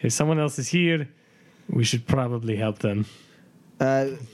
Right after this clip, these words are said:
Speaker 2: if, if you want to try and look for an exit out of this room, you could. I'm going to go check on whoever that was.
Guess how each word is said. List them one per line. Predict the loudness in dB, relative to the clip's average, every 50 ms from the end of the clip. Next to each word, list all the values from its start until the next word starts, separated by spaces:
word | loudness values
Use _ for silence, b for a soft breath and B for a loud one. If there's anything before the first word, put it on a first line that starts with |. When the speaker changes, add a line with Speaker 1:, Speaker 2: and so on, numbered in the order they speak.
| -6 0
Speaker 2:
if, | 2 2 2 0 0 0
if | 0 0 0 2 2
you | 4 4
want | 6 4 4 2 2
to | 0
try | 2 4 4 4
and | 4 4 2
look | 0 0
for | 0 2 4 4
an | 4 4
exit | 2 2 0 0 0 0 2
out | 2 2 0
of | 0 0
this | 0 0 0 0
room, | 2 2 2 4 4 2 0 0 -2 -4
you | 0 2 4 4
could. | 4 4 4 4 4 4 0 -2
I'm | -2 0 0 2
going | 4 4 4 4 2
to | 0 0
go | 0 0 0
check | 0 0 0 0 0 0
on | 0 0
whoever | 0 2 0 0 0 0 -2
that | -2 -2 -4 -4
was. | -4 -6 -6 -8 -12 -14 -14 -16